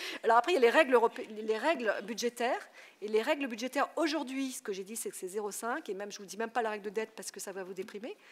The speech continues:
Euh, mais il y a aussi des débats, mais ça va être plus long. Donc, euh, s'il s'agit d'agir tout de suite, et je pense qu'il faut agir tout de suite,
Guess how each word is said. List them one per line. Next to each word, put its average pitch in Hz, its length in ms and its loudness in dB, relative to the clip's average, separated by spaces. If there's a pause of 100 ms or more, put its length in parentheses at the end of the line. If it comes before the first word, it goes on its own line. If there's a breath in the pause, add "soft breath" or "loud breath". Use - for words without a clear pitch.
(360 loud breath)
Euh, 190 760 -2 (800 loud breath)
mais 254 320 2
il 269 80 0
y 262 40 8
a 254 60 10
aussi 302 240 4
des 330 120 2
débats, 254 280 6
mais 240 60 -2
ça 247 100 -4
va 247 80 2
être - 100 -8
plus 339 200 2
long. 277 160 -2 (640 soft breath)
Donc, 247 460 0
euh, 214 720 -2
s'il 254 200 -10
s'agit 269 240 0
d'agir 254 320 2
tout 269 120 -6
de - 40 -8
suite, 277 300 -2
et 202 60 -2
je 208 100 -4
pense 240 300 -2
qu'il 202 100 -8
faut 208 120 -2
agir 202 260 -2
tout 202 100 -12
de - 60 -14
suite, 359 360 -2